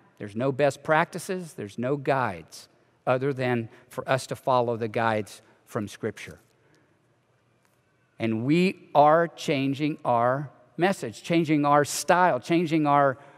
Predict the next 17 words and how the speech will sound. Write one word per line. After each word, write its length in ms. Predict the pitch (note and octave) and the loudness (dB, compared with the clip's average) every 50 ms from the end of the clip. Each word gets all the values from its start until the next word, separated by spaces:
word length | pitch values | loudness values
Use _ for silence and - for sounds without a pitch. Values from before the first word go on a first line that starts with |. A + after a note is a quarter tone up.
| - - | -12 -4
our 160 | - C#3 C3+ | -2 -2 -2
presentation, 880 | B2+ - - - G3+ G3 E3+ C#3+ F3 D#3 D3+ - F#3+ G3+ E3+ - - C3 | -2 -4 0 2 2 2 2 2 0 0 0 2 2 2 2 2 2 2
not 160 | D3+ F3 E3+ | 2 2 4
really 200 | - D#3+ D3+ C#3+ | 4 4 4 6
the 80 | C3 B2+ | 4 4
message, 360 | C3 D#3 E3+ - - C3 A2+ | 4 4 4 4 2 -4 -4
but 140 | A#2+ C#3 - | -4 -4 -4
the, 220 | - B2+ - - - | -4 -8 -8 -6 -6
the 160 | G3 C#3 C#3 | -4 -4 -2
way 480 | C3 C3 C#3 F3 G3 G#3+ G#3+ G#3+ F#3 D3+ | -2 -2 2 4 6 8 8 6 4 2
we, 480 | C#3 C3+ C#3 D3+ C#3+ C#3+ C#3 C3 B2 - - - - - _ - - | 0 -2 0 2 2 2 2 0 -2 -8 -18 -20 -20 -20 _ -8 -4
uh, 80 | C#3+ | -4
deliver 500 | C#3 A#2 A2+ D3+ C#3 C3+ D3+ E3 C#3 C#3+ | -4 0 2 0 2 4 4 2 2 2
the 100 | C3+ C3 | -2 -2
message, 420 | B2+ B2 B2 A#2 - - A2 G#2 - | -2 -2 -2 -4 -4 -6 -10 -6 -4
the, 140 | C#3 B2+ B2 - _ - C#3 | -4 -4 -4 -6 _ -14 -8
the 200 | C3 C#3+ B2+ | -6 -6 -6